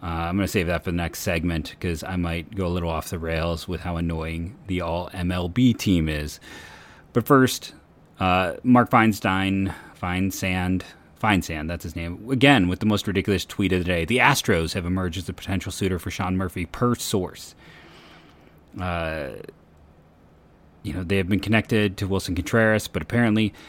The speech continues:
Contreras doesn't wanna go there because they wanna play Martin Maldonado, and it's a part-time gig. Uh, so again, teams who are looking at a part-time gig at catcher still looking at Murphy.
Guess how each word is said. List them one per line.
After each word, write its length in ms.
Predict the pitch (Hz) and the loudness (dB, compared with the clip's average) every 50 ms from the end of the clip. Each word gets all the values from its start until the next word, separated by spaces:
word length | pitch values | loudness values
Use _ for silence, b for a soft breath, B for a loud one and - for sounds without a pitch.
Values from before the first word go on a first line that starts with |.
| B B B | B B B
Contreras 300 | - - - 139 123 117 | -4 2 4 4 4 6
doesn't 220 | - 120 110 113 | 4 2 4 4
wanna 160 | 110 107 107 | 4 4 4
go 160 | 92 101 101 | 4 4 4
there 240 | 95 101 101 98 98 | 6 6 4 4 4
because 480 | 85 95 90 - 98 92 92 92 85 - | 2 -2 -2 0 0 2 2 2 0 0
they 100 | - 95 | 0 2
wanna 220 | 92 101 95 92 | 2 2 2 0
play 160 | - - 101 | 0 0 0
Martin 280 | 92 90 92 95 87 87 | 2 2 0 0 -2 0
Maldonado, 760 | 92 90 87 85 82 80 92 98 101 101 101 101 101 98 95 B B B B B B B B B - | 0 0 0 0 0 2 2 2 4 4 4 4 2 0 -2 B B B B B B B B B -10
and 420 | 87 85 85 82 82 80 80 82 | -6 -4 -2 -2 0 0 -2 -2
it's 160 | 80 80 - | -4 -4 -6
a 60 | - 82 | -8 -6
part-time 500 | - - 95 80 - - 95 90 87 80 | -2 -2 -2 -2 -2 -2 -2 0 0 0
gig. 460 | 78 - 92 87 85 87 80 76 - - - - - _ _ - - | 0 2 2 2 2 0 -2 -4 -8 -16 -20 -20 -20 _ _ -8 -6
Uh, 120 | 90 90 | -4 -4
so 140 | 85 - 127 | 0 4 4
again, 380 | 120 117 123 120 98 80 76 76 - - | 6 8 8 6 6 4 0 -4 -8 -14
teams 420 | - - 95 90 92 95 95 87 - | -6 0 2 2 4 4 2 0 0
who 160 | 101 98 98 | 0 2 2
are 60 | 101 | 4
looking 340 | 101 104 95 - 113 107 104 | 4 2 2 2 2 2 2
at 100 | 101 98 | 4 4
a 140 | 101 101 95 - - | 2 2 0 0 -4
part-time 460 | - - 120 127 123 - 127 123 123 | -6 -4 -2 -2 -2 0 2 4 4
gig 220 | 123 113 135 135 127 | 6 6 4 4 2
at 100 | 127 - | 0 0
catcher 360 | - 160 147 - - 98 92 | 0 0 0 0 0 -2 -2
still 280 | - - - 92 90 92 | -2 -2 -2 0 0 0
looking 300 | 92 - - 98 95 82 | 0 0 -2 -2 -2 -2
at 160 | 87 92 95 | -4 -4 -2
Murphy. 420 | 101 110 123 110 - 90 82 80 | -2 0 0 -2 -2 -4 -4 -4